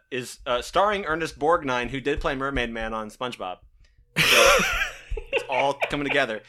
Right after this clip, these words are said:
Speaker 1: Bert O'Reilly, in the weirdest spelling I've ever seen, is a retired song and dance man who becomes an instant grandfather to the nine-year-old granddaughter he has never met.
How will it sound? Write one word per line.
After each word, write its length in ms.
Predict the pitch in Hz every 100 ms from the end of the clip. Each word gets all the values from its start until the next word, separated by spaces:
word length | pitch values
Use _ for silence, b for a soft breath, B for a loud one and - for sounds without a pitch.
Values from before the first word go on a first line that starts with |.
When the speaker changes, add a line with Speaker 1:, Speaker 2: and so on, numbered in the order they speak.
| B B B _ _
Speaker 1:
Bert 340 | - 208 277 - 175
O'Reilly, 1000 | 165 151 135 170 208 123 113 117 143 _ _ _ -
in 140 | 127
the 80 | 120
weirdest 380 | 107 127 147 135
spelling 260 | 120 113 110
I've 60 |
ever 160 | 107 107
seen, 260 | 98 92 _ _ _ 135
is 120 | 127
a 120 | 123
retired 580 | 120 117 - 208 202 135
song 260 | 175 170
and 120 | 151 127
dance 320 | 147 185 135
man 240 | 120 110
who 80 | 117
becomes 320 | 123 131 117
an 100 | 123
instant 360 | 139 151 185 139
grandfather 580 | 147 156 135 113 110 107
to 100 | 113
the 80 |
nine-year-old 560 | 104 113 135 139 131 127
granddaughter 560 | 143 147 120 101 104 107
he 140 | 107
has 180 | 98 98
never 260 | 101 117
met. 380 | 110 101 - -